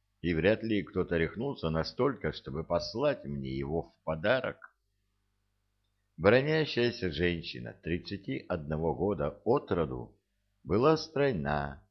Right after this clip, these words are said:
прелестна и темноволоса. В данный момент на ней не наблюдалось ничего, кроме короткой сорочки из синтешёлка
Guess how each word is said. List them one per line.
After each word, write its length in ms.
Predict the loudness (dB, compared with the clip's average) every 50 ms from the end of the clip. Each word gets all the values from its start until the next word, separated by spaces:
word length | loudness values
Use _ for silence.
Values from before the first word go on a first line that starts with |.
| _
прелестна 640 | -6 -4 -2 0 2 2 2 2 2 0 -4 -6 -6 -6
и 240 | -6 -4 -6 -6
темноволоса. 1300 | -6 -8 -2 -2 0 0 0 -2 -2 0 0 2 0 0 0 -2 -2 -4 -6 -8 -10 -10 -8 -10 -10 -12 _ _ _ _ _ _ _ _ _ _ _ _ _ _ _ -8
В 140 | -8 0
данный 440 | 6 6 6 6 6 2 -2 -2 -4
момент 580 | -2 -2 -2 0 0 0 0 -2 -4 -6 -10 -18 _ _ -6
на 240 | -2 0 2 2
ней 220 | 2 2 0 -2 -2
не 180 | -2 -2 -2
наблюдалось 760 | -2 -2 -2 -2 -2 -2 0 0 0 0 0 -4 -6 -8 -12 -14 _
ничего, 720 | -6 -4 -2 -2 -4 -4 -4 -6 -4 -4 -6 -6 -8 -10 _ _ _ _ _ _ _ _ _
кроме 380 | _ 0 2 2 2 2 0 0
короткой 500 | 2 2 4 4 4 2 2 0 -2 0
сорочки 500 | 2 0 2 2 2 0 -2 -4 -2 -2
из 500 | -2 -2 -2 -4 -4 -4 -4 -4 -6 -8
синтешёлка 1080 | -6 -4 -2 -2 -4 -4 -2 -2 -2 -2 -2 -4 -2 -2 -2 -4 -4 -4 -6 -6 -6 -8